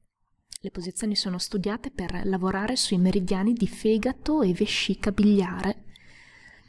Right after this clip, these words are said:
Questi meridiani sono legati alla stagione primaverile e regolarizzano l'equilibrio energetico in tutto il corpo. Muovono l'energia verso l'alto esprimendo determinazione, nuova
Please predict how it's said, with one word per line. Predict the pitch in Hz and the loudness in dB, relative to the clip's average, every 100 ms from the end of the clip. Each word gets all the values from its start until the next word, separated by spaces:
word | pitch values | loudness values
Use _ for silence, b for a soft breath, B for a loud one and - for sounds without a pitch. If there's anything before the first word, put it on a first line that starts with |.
| B B - | B B -4
Questi | 226 226 | 0 4
meridiani | 233 233 247 302 | 4 4 2 0
sono | - 214 | 2 4
legati | 208 208 233 - 269 | 4 2 -2 -2 -2
alla | 208 | 0
stagione | - - 196 208 208 202 | 0 -2 0 0 0 0
primaverile | - 190 190 196 208 226 262 311 302 | 0 0 0 -2 -2 0 0 0 -2
e | - 190 208 - - | -2 0 0 -2 -8
regolarizzano | - - 220 233 220 214 233 180 170 160 | -6 -4 0 2 4 4 4 2 0 0
l'equilibrio | 165 175 - 196 190 190 180 B B - | 0 0 4 4 4 2 0 B B 0
energetico | 196 196 196 240 240 170 170 | 2 4 2 2 2 0 0
in | 170 | -2
tutto | - 220 - 185 | 0 -4 0 0
il | 180 | 0
corpo. | - 156 165 - - - - - _ _ _ _ _ _ _ | -4 -6 -6 0 2 2 -2 -20 _ _ _ _ _ _ _
Muovono | 175 180 180 175 | 2 4 4 4
l'energia | 175 180 175 180 190 170 | 4 4 6 4 2 0
verso | 175 175 - | -2 -2 0
l'alto | 190 190 220 - | 0 0 0 -2
esprimendo | 196 - 180 185 196 208 233 | 0 2 2 4 4 4 4
determinazione, | 214 196 202 190 196 196 - - 185 165 175 220 254 - - | 2 -2 0 2 2 0 -2 0 2 2 2 2 0 -4 4
nuova | 185 180 175 180 165 | 4 4 4 0 0